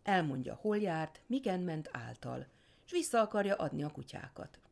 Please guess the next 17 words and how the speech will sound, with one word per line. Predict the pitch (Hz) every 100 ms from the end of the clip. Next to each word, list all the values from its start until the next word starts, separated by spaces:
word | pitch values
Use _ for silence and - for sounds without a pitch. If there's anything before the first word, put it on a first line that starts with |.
| _ - _ _ _ - - -
Azt | - 226
mondja | 226 214 202
az | 185 -
őszember: | 143 - - - - - _ - - _
"Csak | 190 180
tartsd | 269 320 240
meg | 208 165
magadnál, | 151 139 139 147 143 147
édesfiam, | 143 147 143 - 147 147 175 _ _ _ -
menj | 190 208
vissza | 190 185 180
ahhoz | 175 175 165
a | 160
dombhoz, | 196 208 - 156 156 - -
ahol | - 156 135
egyszer | 147 - 127
háltál. | 117 123 - - 123 123